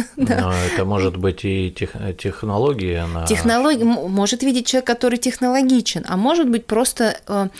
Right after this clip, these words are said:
Speaker 1: э, когда, что такое форма еще? Это видение целого.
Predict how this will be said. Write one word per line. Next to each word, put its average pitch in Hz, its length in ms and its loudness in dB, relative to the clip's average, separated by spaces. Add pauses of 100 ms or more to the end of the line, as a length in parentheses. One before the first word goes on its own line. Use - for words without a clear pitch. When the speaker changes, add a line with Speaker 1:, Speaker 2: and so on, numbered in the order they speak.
(240)
Speaker 1:
э, 151 140 -8
когда, 214 300 2
что 240 100 -2
такое 233 220 0
форма 185 400 0
еще? 175 200 -4
Это 196 200 -2
видение 202 400 0
целого. - 540 -2